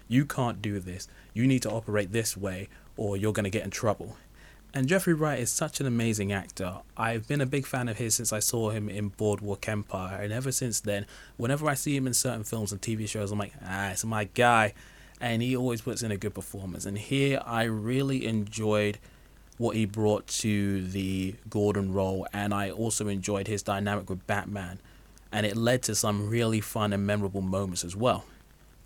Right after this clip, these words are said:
And of course, it would be rude of me not to mention Andy Serkis as Alfred.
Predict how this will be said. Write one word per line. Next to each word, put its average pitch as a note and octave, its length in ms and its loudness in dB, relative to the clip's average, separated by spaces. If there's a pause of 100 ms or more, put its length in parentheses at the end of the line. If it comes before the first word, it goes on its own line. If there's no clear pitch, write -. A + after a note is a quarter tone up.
And C3 120 2
of C3 120 0
course, D3+ 360 0
it D3 140 2
would D#3 200 2
be D#3+ 120 2
rude D#3+ 240 4
of C#3 80 0
me C#3 140 4
not D3 280 4
to C3+ 100 -2
mention A#2+ 420 2
Andy A#2+ 220 2
Serkis A2 380 0
as G2 140 -2
Alfred. A#2 440 -2